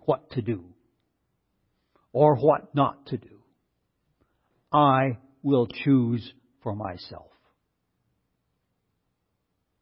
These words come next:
And the result was, as Paul in Romans three reminds us all, "All have sinned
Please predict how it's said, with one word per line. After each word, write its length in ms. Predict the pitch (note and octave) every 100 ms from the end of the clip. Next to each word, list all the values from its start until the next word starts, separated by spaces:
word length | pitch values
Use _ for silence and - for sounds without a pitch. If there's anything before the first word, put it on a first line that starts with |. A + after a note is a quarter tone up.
| _ _ _ _ _ _ _ _ _ _ _ _ _ _ _ _ _ _ _ _ _ _ _ _
And 160 | A2+ A2
the 80 | A#2+
result 380 | B2 D3 D3
was, 320 | D3+ C3+ D3+ D#3+
as 120 | B2+
Paul 640 | - C3 C3 C3 B2+ G#2 G3
in 240 | C3 B2
Romans 400 | B2+ B2+ B2 A#2
three 280 | - C#3+ C#3
reminds 480 | B2+ A2+ A#2 A2 G#2+
us 160 | A2 -
all, 400 | A2 G2+ G2 F#2+ _ _ _ _ _ _ _ _ _ _ _ -
"All 520 | C3+ C#3 C#3+ C#3 B2+
have 240 | B2 B2
sinned 540 | - C#3 B2 A#2 G#2+